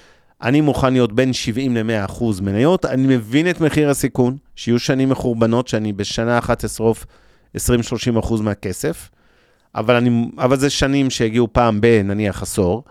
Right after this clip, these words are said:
ואני מוכן לתנודתיות הגבוהה, ואני מבין שלטווח ארוך זה כנראה ישתלם לי", ואני בגדול זז בין שבעים למאה אחוז, כשהשוק במפולות אני קונה נגד המגמה ומגדיל, וכשהשוק,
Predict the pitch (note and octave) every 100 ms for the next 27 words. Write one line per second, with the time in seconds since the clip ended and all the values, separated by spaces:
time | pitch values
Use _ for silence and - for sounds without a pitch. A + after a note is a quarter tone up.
0 | _ _ _ _ _ - G2 B2+ C3 C3
1 | B2+ - C#3 B2+ A#2+ G#2+ G2+ A#2+ A2 G#2+
2 | C3 C#3 E3+ E3 G3 G#3+ G#3 _ _ _
3 | - A#2 A#2 A#2+ A#2 A#2 C#3+ A#2 G#2+ A#2+
4 | G#2+ A#2+ G#2+ G#2+ - A2+ A2 A2+ - G#2+
5 | G#2 C3 G#3+ A#3+ - _ _ _ B2 F#3+
6 | G#3+ E3 D#3+ D3 G#2 C#3 D3 B2 C#3+ C3+
7 | B2 B2+ A#2+ A#2+ A2+ - G#2+ G2 - G#2+
8 | D#3+ D#3 A#2 A#2 A2 - A#2+ A#2+ - G#2
9 | G#2 - G#2+ G#2+ C#3 B2 G#2+ A2 G#2+ G#2
10 | A2 G#2+ G2 G2 F#2 A2+ G#3 A#3+ G3+ C3+
11 | - A2+ - C#3 -